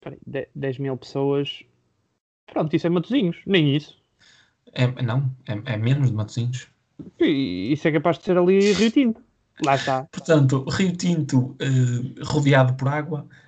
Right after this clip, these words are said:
Speaker 2: torna-se independente do Reino Unido.
Speaker 1: Mano, que lindo! Tinto com água e água com tinto. É isto, pá, fogo. Jesus.
Speaker 2: Ah, tem... e, e é assim.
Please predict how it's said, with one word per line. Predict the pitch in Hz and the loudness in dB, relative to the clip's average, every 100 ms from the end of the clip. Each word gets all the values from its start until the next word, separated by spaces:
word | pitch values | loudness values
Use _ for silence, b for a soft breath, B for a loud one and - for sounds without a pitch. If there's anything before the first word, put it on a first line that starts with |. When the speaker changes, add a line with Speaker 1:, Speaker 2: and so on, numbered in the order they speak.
| b | b
Speaker 2:
torna-se | - 127 123 139 | 0 2 2 0
independente | 135 131 123 123 123 123 - _ | -2 -2 -2 2 0 -2 -10 _
do | 123 | -6
Reino | 123 113 | -4 -4
Unido. | 101 95 - _ _ _ B B - | -8 -12 -18 _ _ _ B B -4
Speaker 1:
Mano, | 147 139 | -2 0
que | 170 | 4
lindo! | 151 143 147 143 135 - | 6 6 4 2 0 0
Tinto | 185 170 147 160 - | 4 4 4 2 2
com | 156 147 | 0 4
água | 147 151 147 | 6 4 4
e | 151 | 2
água | 151 147 | 2 0
com | 139 156 | -4 -4
tinto. | 147 147 143 135 - - | -2 -4 -4 -8 -14 -6
É | 175 | -6
isto, | 131 123 147 - | -4 -8 -12 -10
pá, | 135 135 | -10 -8
fogo. | - 143 135 147 170 b b b b b b b b b - | -10 -10 -10 -12 -18 b b b b b b b b b -16
Jesus. | 113 113 117 | -14 -12 -8
Speaker 2:
Ah, | 104 104 | -8 -10
tem... | 110 110 107 120 113 - | -8 -8 -8 -12 -14 -12
e, | - 127 - 123 | -8 -8 -4 -2
e | |
é | 95 | -2
assim. | - 98 | -6 -14